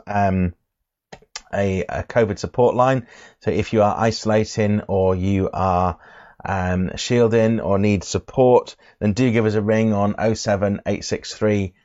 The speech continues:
four six double one seven zero.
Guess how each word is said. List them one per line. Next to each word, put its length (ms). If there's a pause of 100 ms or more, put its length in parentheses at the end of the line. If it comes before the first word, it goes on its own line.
(180)
four 300
six 400
double 460
one 400
seven 640
zero. 540